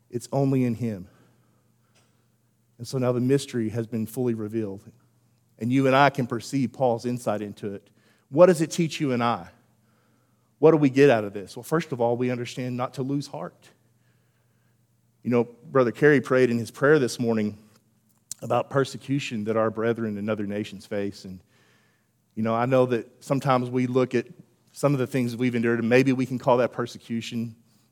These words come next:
Maybe it's a stretch. I don't know. As I look out onto the, like, the political landscape and the, the things happening in our nation right now, you know, wisdom, a little bit of wisdom that I've received in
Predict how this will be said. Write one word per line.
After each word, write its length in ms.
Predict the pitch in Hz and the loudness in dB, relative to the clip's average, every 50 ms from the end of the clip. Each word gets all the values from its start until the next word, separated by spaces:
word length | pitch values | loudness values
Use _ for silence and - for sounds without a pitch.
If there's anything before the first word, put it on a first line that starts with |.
| _ | _
Maybe 280 | 120 117 113 113 113 113 | 0 0 2 2 2 0
it's 140 | 107 110 104 | -2 -2 -6
a 60 | 95 | -12
stretch. 480 | - - - 107 104 98 95 - - | -12 -8 -6 -4 -4 -4 -6 -6 -6
I 80 | 101 98 | -6 -4
don't 180 | 101 104 101 101 | -4 -4 -4 -4
know. 300 | 107 104 98 98 98 - _ _ _ _ _ _ _ _ _ _ _ _ _ _ _ _ | -4 -6 -6 -8 -10 -12 _ _ _ _ _ _ _ _ _ _ _ _ _ _ _ _
As 240 | - - 113 117 110 120 | -6 -6 -4 -4 -6 -8
I 160 | - 131 143 160 | -2 2 4 4
look 300 | 143 139 131 127 - 117 | 6 4 2 2 0 -6
out 220 | 117 120 123 123 | -4 -4 -2 -2
onto 320 | 120 120 117 - - 123 | -2 -2 -4 -6 -6 -8
the, 340 | 104 107 107 98 92 95 92 - _ _ _ _ _ | -6 -6 -8 -8 -10 -12 -16 -18 _ _ _ _ _
like, 140 | - - _ | -20 -20 _
the 80 | - | -20
political 540 | - - - 113 120 123 123 120 - 113 110 | -20 -16 -10 -6 -6 -6 -6 -6 -8 -8 -8
landscape 720 | 110 110 110 110 110 - - - 113 110 110 113 110 113 | -8 -8 -10 -10 -12 -12 -10 -8 -6 -4 -4 -4 -6 -6
and 180 | 110 101 104 104 | -10 -10 -8 -10
the, 140 | 104 92 85 - _ _ | -10 -12 -14 -18 _ _
the 80 | _ 101 | _ -20
things 320 | - - 139 131 127 123 | -10 -6 -4 -4 -4 -2
happening 420 | 135 131 123 123 - 123 117 113 110 | -2 -2 -2 0 -2 -4 -4 -4 -4
in 100 | 113 113 | -2 -2
our 120 | 117 117 | -2 -2
nation 420 | 110 110 117 131 120 - - 104 104 | -2 -2 -2 -4 -4 -6 -10 -10 -8
right 220 | 101 101 98 90 | -8 -8 -8 -8
now, 380 | 110 104 107 107 104 107 107 - _ _ _ _ _ _ _ _ _ _ _ _ _ _ _ _ _ _ _ _ _ | -8 -8 -8 -8 -8 -10 -10 -14 _ _ _ _ _ _ _ _ _ _ _ _ _ _ _ _ _ _ _ _ _
you 120 | - 107 110 | -14 -6 -4
know, 240 | 110 107 107 107 - _ _ _ - - _ - 113 | -2 -2 -2 -4 -8 _ _ _ -20 -20 _ -20 -2
wisdom, 560 | 120 135 139 135 120 120 139 135 127 123 110 107 - | 0 2 2 2 0 0 0 0 2 0 -2 -6 -8
a 60 | 117 | -2
little 220 | 123 139 151 143 135 | 4 6 6 6 6
bit 100 | 127 117 | 4 2
of 80 | 113 | 2
wisdom 440 | 110 110 110 110 107 120 113 113 113 | 2 0 -2 -2 -2 -6 -6 -4 -4
that 100 | 117 113 | -2 0
I've 240 | 107 107 104 101 - - - _ _ - - | 0 0 -2 -4 -8 -18 -20 _ _ -20 -8
received 460 | 117 117 - - 123 113 117 113 110 | -8 -8 -6 -2 -2 -2 -2 -2 -2
in 240 | 107 104 104 110 | -4 -6 -6 -8